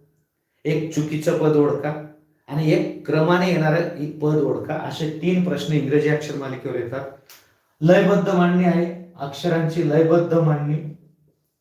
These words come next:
किंवा संख्यांची लयबद्ध मांडणी, याच्यावर प्रश्न येतात,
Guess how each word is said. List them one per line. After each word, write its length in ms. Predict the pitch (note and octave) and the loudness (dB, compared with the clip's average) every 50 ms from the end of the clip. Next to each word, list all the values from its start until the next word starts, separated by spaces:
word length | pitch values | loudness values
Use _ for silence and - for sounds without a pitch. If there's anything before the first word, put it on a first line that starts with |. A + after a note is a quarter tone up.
| _ _ _ _ _ _ _ _ _ _ _ _ _ _ _ _ _ _ _ _ _ _ _ _ _ _ _ _ _ _ _ _ _ _ _ _ _ _ _ _ _ _ _ _ _ _ _ _ _ _ _ _ _ - | _ _ _ _ _ _ _ _ _ _ _ _ _ _ _ _ _ _ _ _ _ _ _ _ _ _ _ _ _ _ _ _ _ _ _ _ _ _ _ _ _ _ _ _ _ _ _ _ _ _ _ _ _ 0
किंवा 220 | D3+ D#3 F3 F3 | 4 6 6 6
संख्यांची 720 | - - D#3+ D#3+ D#3 D#3 D#3 F3 F#3 F3+ F3 - F3+ F3 E3 | 4 2 0 2 2 2 2 2 2 2 2 2 2 2 4
लयबद्ध 420 | E3 E3+ E3 E3 E3+ E3 - D#3+ | 4 4 4 4 4 4 4 2
मांडणी, 460 | D#3 D3+ C#3+ C#3+ C#3 C3+ C3+ C#3+ D#3 - - - - _ _ _ _ _ _ _ _ _ _ _ _ - C3+ | 2 2 2 0 -4 -6 -8 -10 -12 -12 -14 -20 -20 _ _ _ _ _ _ _ _ _ _ _ _ -8 -4
याच्यावर 420 | C#3 C#3 C#3 F3+ F3+ F3 F3 F3 | -4 -2 0 2 4 4 4 4
प्रश्न 300 | E3+ E3+ E3+ - F3 E3 | 4 2 0 0 0 0
येतात, 360 | D#3+ D#3 D3 - D#3 - - | 0 0 0 0 -2 -4 -4